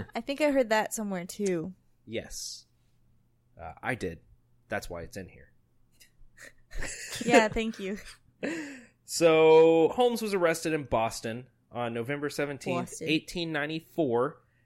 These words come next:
Speaker 2: and was held on, and you'll never guess this, I promise, an outstanding warrant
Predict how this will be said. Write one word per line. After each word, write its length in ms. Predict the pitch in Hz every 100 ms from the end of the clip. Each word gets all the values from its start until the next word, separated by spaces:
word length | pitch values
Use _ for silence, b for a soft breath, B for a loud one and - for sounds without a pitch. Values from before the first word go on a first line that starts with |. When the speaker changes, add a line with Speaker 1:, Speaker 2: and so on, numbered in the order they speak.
| _
Speaker 2:
and 160 | 127 135
was 140 | 131
held 340 | - 180 185 151
on, 300 | 127 117 117
and 240 | 123 120
you'll 160 | 110 113
never 340 | 123 147 160
guess 400 | 151 135 139 -
this, 380 | - 98 85 -
I 120 | 101
promise, 760 | 98 - 123 104 82 85 - - _ _ _ _ _ _ _ _ -
an 140 | 120
outstanding 880 | - 156 165 - - 190 196 196 180
warrant 500 | 185 220 156 117 -